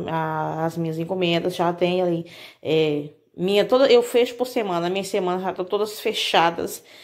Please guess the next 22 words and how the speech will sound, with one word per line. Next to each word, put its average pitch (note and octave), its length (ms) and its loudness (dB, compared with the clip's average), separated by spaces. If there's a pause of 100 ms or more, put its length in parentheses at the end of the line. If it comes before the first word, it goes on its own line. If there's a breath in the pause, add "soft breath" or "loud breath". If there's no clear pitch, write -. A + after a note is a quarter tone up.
(180 loud breath)
porque G#3+ 300 -2
eu G3 80 2
quero G3 260 4
ter F#3+ 600 0 (120)
sábado A3 560 2 (360)
pra G#3+ 120 0
fazer. F#3+ 600 0 (300 loud breath)
Sábado C4+ 360 4
e C4+ 60 0
domingo, A3 380 -2
geralmente F#3 420 2
no F#3+ 140 -2
domingo F#3 260 2
às F#3 120 2
vezes F#3 140 -2
eu F3+ 60 2
não F3+ 120 0
trabalho, F3+ 440 2
mas F3+ 480 -2 (360)
quando F3+ 300 -2
tem F#3+ 220 0
encomenda, F3+ 520 2